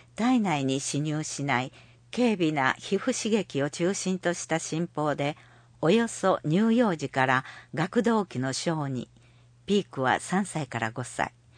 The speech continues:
を対象に、成人よりも反応性の良い小児の皮膚感覚を利用した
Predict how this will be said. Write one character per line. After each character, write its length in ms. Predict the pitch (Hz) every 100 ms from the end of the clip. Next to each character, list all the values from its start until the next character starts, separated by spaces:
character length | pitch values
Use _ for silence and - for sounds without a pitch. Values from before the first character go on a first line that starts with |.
| - - _
を 100 | 196
対 260 | - 202 202
象 300 | - 185 180
に、 240 | 175 180 - -
成 340 | - - 233 247
人 220 | 226 220
よ 140 | 196
り 100 | 170
も 240 | 151 139 156 - -
反 320 | - 185 233
応 140 | 240 226
性 240 | - 214
の 120 | 190
良 220 | 185 175 143
い 140 | -
小 380 | - - 240 240
児 160 | 185 147
の 140 | 135
皮 240 | 143 - 170
膚 160 | 262
感 240 | - 214 185
覚 280 | 151 -
を 80 | 131
利 120 | 135
用 160 | 135 143
し 160 | - -
た 240 | 123 135